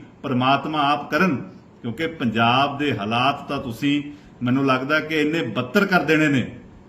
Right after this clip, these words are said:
ਕਿ ਸਮਝ ਨਹੀਂ ਆ ਰਹੀ ਕਿ ਪੰਜਾਬ ਦਾ ਅੱਜ ਬਣੂਗਾ ਕੀ। ਸੋ ਅੱਜ اخلاقی ਤੌਰ ਤੇ ਤੁਹਾਨੂੰ ਪੰਜਾਬ ਦੇ ਮੁੱਖ ਮੰਤਰੀ ਦੇ ਤੌਰ ਤੇ ਅਸਤੀਫਾ ਦੇ ਦੇਣਾ ਚਾਹੀਦਾ ਹੈ, ਕਿਉਂਕਿ law and order ਦੇ ਹਾਲਾਤ ਇੰਨੇ ਵਿਗੜ ਚੁੱਕੇ ਨੇ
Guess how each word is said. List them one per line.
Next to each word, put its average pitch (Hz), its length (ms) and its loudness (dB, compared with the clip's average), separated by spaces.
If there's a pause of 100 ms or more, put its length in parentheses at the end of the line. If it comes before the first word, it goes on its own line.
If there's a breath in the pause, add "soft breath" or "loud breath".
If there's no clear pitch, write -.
(140)
ਕਿ 131 80 -4
ਸਮਝ 156 340 0
ਨਹੀਂ 147 180 4
ਆ 139 100 6
ਰਹੀ 139 200 2 (280)
ਕਿ 131 80 -2
ਪੰਜਾਬ 120 460 0
ਦਾ 123 100 0
ਅੱਜ 117 140 -2
ਬਣੂਗਾ 117 440 -2
ਕੀ। 120 260 -6 (640 loud breath)
ਸੋ 127 220 2
ਅੱਜ 131 180 0
اخلاقی 143 760 0
ਤੌਰ 131 200 0
ਤੇ 104 300 -6 (360)
ਤੁਹਾਨੂੰ 165 280 -4
ਪੰਜਾਬ 131 420 2
ਦੇ 151 100 -2
ਮੁੱਖ 131 380 0
ਮੰਤਰੀ 127 440 -2
ਦੇ 127 180 0
ਤੌਰ 123 320 -2
ਤੇ 123 200 -4
ਅਸਤੀਫਾ 120 380 -4
ਦੇ 113 140 -4
ਦੇਣਾ 120 240 -2
ਚਾਹੀਦਾ 131 400 -2
ਹੈ, 151 60 -2
ਕਿਉਂਕਿ 147 320 -6
law 113 400 -2
and 131 160 -2
order 120 240 -4
ਦੇ 127 160 -4
ਹਾਲਾਤ 120 460 0 (420 loud breath)
ਇੰਨੇ 143 240 2
ਵਿਗੜ 139 320 2
ਚੁੱਕੇ 139 320 -2
ਨੇ 107 240 0